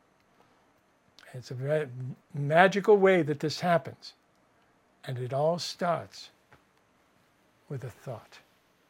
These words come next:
with a dream. In the face of adversity, in the face of war, dare to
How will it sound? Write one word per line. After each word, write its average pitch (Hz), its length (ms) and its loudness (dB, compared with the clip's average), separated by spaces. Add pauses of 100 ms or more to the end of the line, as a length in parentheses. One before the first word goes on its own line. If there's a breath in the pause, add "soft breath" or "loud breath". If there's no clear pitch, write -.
(280)
with 160 180 -4
a 170 80 4
dream. 135 540 -4 (1700)
In 180 160 2
the 185 120 2
face 226 460 6
of 214 100 -4
adversity, 156 800 2
in 202 240 2
the 165 80 0
face 214 420 2
of 170 140 -2
war, 160 320 2 (300)
dare 160 380 -2 (140)
to 135 420 -10